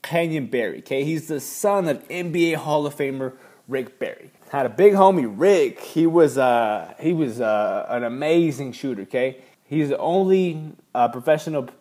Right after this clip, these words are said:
basketball player to ever lead the N C double A, the A B A, which is the American Basketball Association of, like, super back in the day, and the N B A in scoring. And at the time he retired, he had the highest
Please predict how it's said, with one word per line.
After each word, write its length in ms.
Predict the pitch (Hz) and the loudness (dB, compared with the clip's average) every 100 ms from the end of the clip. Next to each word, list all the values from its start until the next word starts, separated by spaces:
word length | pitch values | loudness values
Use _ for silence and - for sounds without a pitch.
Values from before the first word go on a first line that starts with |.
| - | 0
basketball 480 | 143 143 143 127 | 2 2 2 2
player 240 | 120 147 127 | 2 -2 -4
to 180 | - - | -4 -8
ever 240 | 160 170 | -2 -2
lead 300 | 151 160 147 | 0 2 2
the 180 | - 143 | 0 -4
N 120 | 170 | -8
C 160 | 170 196 | -6 -2
double 440 | 156 185 196 180 | 2 4 4 0
A, 220 | 123 165 - _ _ _ - | 0 -4 -12 _ _ _ -8
the 200 | 135 - 156 | -6 -4 2
A 220 | 214 226 | 2 2
B 320 | 127 139 120 | -2 -2 0
A, 100 | 117 | 0
which 180 | 117 123 | -2 -6
is 140 | 123 | -6
the 100 | 123 | -4
American 680 | 117 127 143 147 143 123 - - | -4 -2 -4 -4 -6 -10 -12 -4
Basketball 500 | 147 151 135 123 120 | -2 -2 -2 0 0
Association 720 | 113 117 110 123 117 117 120 | -2 -6 -4 -4 -4 -4 -8
of, 200 | 107 92 | -6 -6
like, 120 | 92 | -8
super 260 | - 135 123 | -8 -8 -8
back 280 | 120 123 127 | -6 -6 -6
in 60 | |
the 80 | 110 | -6
day, 220 | 113 127 - | -4 -4 -2
and 240 | 190 196 | 0 2
the 120 | 170 | 0
N 200 | 160 180 | 2 -2
B 160 | 175 170 | 2 2
A 160 | 151 | 2
in 80 | 127 | -2
scoring. 540 | 113 - 135 117 95 76 _ | -6 -8 -6 -4 -6 -12 _
And 400 | - 220 196 160 | -4 0 0 0
at 80 | 135 | -2
the 80 | 143 | -6
time 260 | - 175 175 | -4 -4 0
he 100 | 175 | 0
retired, 800 | 127 120 - 247 240 147 135 135 - _ _ _ | -2 -6 -4 2 2 4 2 -2 -20 _ _ _
he 160 | - 170 | 0 2
had 120 | 151 | 4
the 120 | - | 0
highest 680 | - - 180 190 185 180 | -4 2 4 6 2 -2